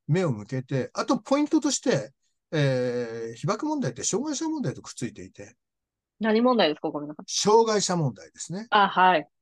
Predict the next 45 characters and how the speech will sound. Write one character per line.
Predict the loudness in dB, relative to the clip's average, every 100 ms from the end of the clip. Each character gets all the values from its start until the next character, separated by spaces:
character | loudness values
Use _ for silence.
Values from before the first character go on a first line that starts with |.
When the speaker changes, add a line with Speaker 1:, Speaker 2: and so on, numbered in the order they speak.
| _ _ _ -2
Speaker 1:
障 | 0
害 | 0
者 | -2
差 | 0 2
別 | 0 -2
と | -6
く | -10
っ |
つ | -2
い | -2
て | -2 -4
る | -4
ん |
で | -4 -10
す | -12
よ。 | -14 -12
だ | -8 -4
か |
ら、 | -2 0 -2
Speaker 2:
う | -4
ん。 | -14 _ _ _ _
Speaker 1:
自 | -2 0
分 | 0
事 | 0 0 2
に |
な | 2
っ | 0
た | -2
場 | 0
合 | 2
に | 2 2
動 | 0 0
揺 | 0 -2
し |
て | -6
隠 | -6 -6
し | -6
た | -6
く | -4
な | -4
る | -4
ん |
で | -8 _
す | -12
よ。 | -12